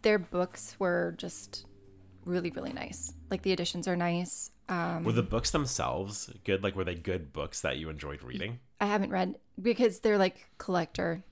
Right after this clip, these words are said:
Speaker 1: things for me.
Speaker 2: Oh, yeah, fair. Yeah, yeah.
Speaker 1: Um,
Speaker 2: They're not really read-, reading books.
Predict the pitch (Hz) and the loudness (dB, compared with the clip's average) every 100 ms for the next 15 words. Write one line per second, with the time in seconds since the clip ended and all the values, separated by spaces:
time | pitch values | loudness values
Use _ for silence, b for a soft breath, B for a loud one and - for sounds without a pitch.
0 | - 185 175 - 202 208 220 220 - - | -6 -4 -2 0 0 2 0 0 -2 0
1 | 156 57 53 - 57 - - 196 175 - | -2 -4 -6 -6 -6 -6 0 2 4 2
2 | - - 165 113 110 87 78 71 71 69 | 0 -4 6 10 10 8 4 -2 -4 -8
3 | 71 73 71 67 65 64 - - | -8 -8 -6 -6 -6 -6 -6 -8